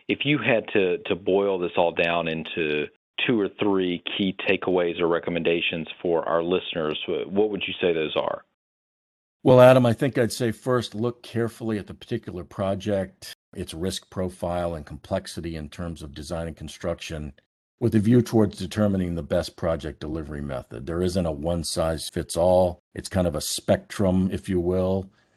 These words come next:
Speaker 2: of the various delivery formats and how they might be best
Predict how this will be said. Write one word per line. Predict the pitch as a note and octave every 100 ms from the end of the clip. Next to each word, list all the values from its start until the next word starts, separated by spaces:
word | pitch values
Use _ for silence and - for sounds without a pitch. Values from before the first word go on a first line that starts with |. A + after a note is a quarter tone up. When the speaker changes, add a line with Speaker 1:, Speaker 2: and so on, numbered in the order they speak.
| _ _ -
Speaker 2:
of | F#2+ E2
the |
various | D#2 F#2 F2+ F2
delivery | - E2+ F2+ E2 E2
formats | - F2 F2 E2 -
and | E2+
how | E2 F2
they | E2+
might | D#2+ D#2+ D#2
be | - D#2
best | E2+ D#2